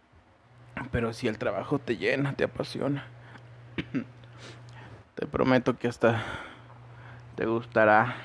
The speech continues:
quedarte, de dar el cien, horas extras, días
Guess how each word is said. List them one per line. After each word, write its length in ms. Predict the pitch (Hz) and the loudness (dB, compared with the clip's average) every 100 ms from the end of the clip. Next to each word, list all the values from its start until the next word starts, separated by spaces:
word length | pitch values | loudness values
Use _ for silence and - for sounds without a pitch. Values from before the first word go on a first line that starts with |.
| - | 2
quedarte, 480 | 123 113 107 113 117 - - - - - - - - - - - - | 6 6 4 -2 -8 -12 -20 -20 -20 -20 -20 -20 -20 -20 -20 -18 -10
de 160 | 95 90 | -8 -2
dar 220 | 95 113 | 0 2
el 100 | 110 | 0
cien, 560 | - 113 113 113 - - - - - _ _ - - - _ | 0 2 4 2 -2 -6 -10 -16 -20 _ _ -20 -20 -20 _
horas 380 | - 107 104 - | 0 2 2 4
extras, 880 | 113 113 - - - 113 113 - - - - - - - - - - | 4 4 -4 -6 -2 -2 -2 -6 -12 -14 -16 -18 -20 -20 -20 -20 -12
días 560 | 113 131 139 110 110 | 2 6 6 2 -6